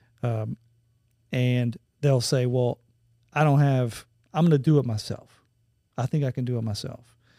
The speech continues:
And I always tell 'em, like, "Here's what's gonna happen in three to six months."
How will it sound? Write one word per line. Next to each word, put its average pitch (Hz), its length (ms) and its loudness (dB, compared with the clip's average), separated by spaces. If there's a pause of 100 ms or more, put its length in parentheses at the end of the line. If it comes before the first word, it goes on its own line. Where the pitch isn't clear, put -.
(260)
And 139 100 -2
I 143 40 2
always 160 280 2
tell 127 240 -2
'em, 120 100 -4
like, 117 340 -6 (340)
"Here's 160 300 4
what's 156 160 0
gonna 131 200 0
happen 117 360 -2
in 113 100 -4
three 120 200 -8
to 117 80 -8
six - 280 -10
months." - 420 -12